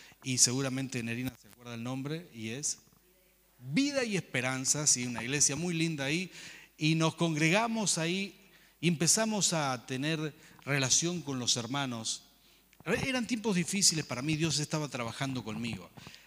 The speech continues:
Recuerdo que, que no me andaba, no, no me funcionaba bien el trabajo y algunas cosas, y yo tuve tres días libres, tres días libres. Y, em, tenía que ir al seminario, pero no, no tenía trabajo esos tres días.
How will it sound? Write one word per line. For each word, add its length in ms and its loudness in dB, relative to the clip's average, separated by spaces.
Recuerdo 680 0
que, 680 -2
que 100 2
no 100 2
me 100 0
andaba, 360 2
no, 160 -2
no 180 -4
me 100 -2
funcionaba 440 0
bien 160 0
el 140 -2
trabajo 560 -4
y 40 -2
algunas 320 -4
cosas, 580 -2
y 80 0
yo 120 2
tuve 300 0
tres 480 -2
días 240 0
libres, 840 0
tres 200 2
días 220 0
libres. 560 -4
Y, 500 0
em, 220 -6
tenía 280 0
que 100 -2
ir 40 2
al 100 4
seminario, 460 2
pero 120 -2
no, 180 -2
no 240 -4
tenía 260 0
trabajo 380 -4
esos 220 -4
tres 200 -8
días. 460 -12